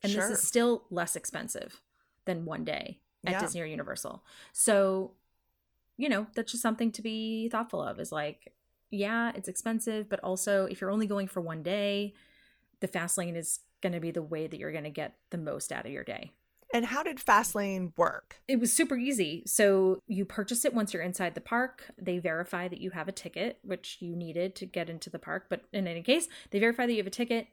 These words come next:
Speaker 1: and then they give you a wristband. And they also give you a receipt, and they basically tell you that you have to hang on to the receipt and use that to, like, back up the wristband. Although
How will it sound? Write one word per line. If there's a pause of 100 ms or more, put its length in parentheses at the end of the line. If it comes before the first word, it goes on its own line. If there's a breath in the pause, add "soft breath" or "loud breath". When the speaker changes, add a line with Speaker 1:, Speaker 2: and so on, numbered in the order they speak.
Speaker 1:
and
then
they
give
you
a
wristband. (160)
And
they
also
give
you
a
receipt,
and
they
basically
tell
you
that
you
have
to
hang
on
to
the
receipt
and
use
that
to,
like, (560)
back
up
the
wristband.
Although